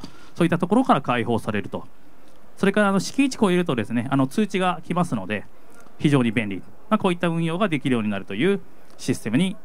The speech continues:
なっております。で、ここでですね、実際に、あの、ちょっと動画を作ってきましたというところで、ちょっと簡単に動画をお見せしながら、ちょっと時間もあれですけれども、えー、ご説明させていただきます。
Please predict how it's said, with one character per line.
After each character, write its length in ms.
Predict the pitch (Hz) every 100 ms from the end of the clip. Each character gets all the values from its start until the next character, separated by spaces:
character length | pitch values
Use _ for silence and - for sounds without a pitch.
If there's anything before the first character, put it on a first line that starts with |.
| -
な 100 | 92
っ 20 |
て 360 | - 160 156 -
お 60 | 101
り 80 | 90
ま 80 | 87
す。 260 | - - - - - - - - - - - - - - - - - - - - -
で、 60 | -
こ 100 | 233
こ 100 | 277
で 60 |
で 60 | 269
す 60 | 147
ね、 60 |
実 80 | 143
際 180 | 170 226
に、 100 | 226
あ 60 | 208
の、 240 | 208 202 - - - -
ち 60 |
ょ 20 |
っ 40 | 220
と 60 |
動 220 | - 202 220
画 120 | 220
を 140 | 214
作 180 | - -
っ 20 |
て 320 | 214 - 98 - - - -
き 100 | -
ま 100 | 120
し 60 | -
た 80 |
と 120 | - - -
い 40 | 135
う 40 |
と 80 | 131
こ 60 | 131
ろ 60 |
で、 40 | 110
ち 80 |
ょ 80 | 170
っ 20 |
と 60 | 135 - - - -
簡 160 | 151
単 100 | 147
に 80 | 135
動 180 | 156 151
画 120 | 147
を 40 |
お 60 | 139
見 120 | 139
せ 100 | 165
し 120 | 147
な 80 | 147
が 100 | 117
ら、 60 | 101
ち 80 | -
ょ 20 |
っ 20 |
と 60 | 127
時 140 | 139
間 160 | 156 143
も 120 | 135
あ 40 |
れ 60 | 127
で 80 | 117
す 80 |
け 80 | -
れ 60 | 92
ど 80 | 90
も、 140 | 90 - - - - - -
え 300 | 110 104 104
ー、 20 |
ご 100 | 107
説 220 | 113 113
明 120 | 110
さ 100 | 104
せ 80 | 107
て 60 | 107
い 40 |
た 80 | 98
だ 80 | 90
き 80 | 92
ま 80 |
す。 180 | 90 -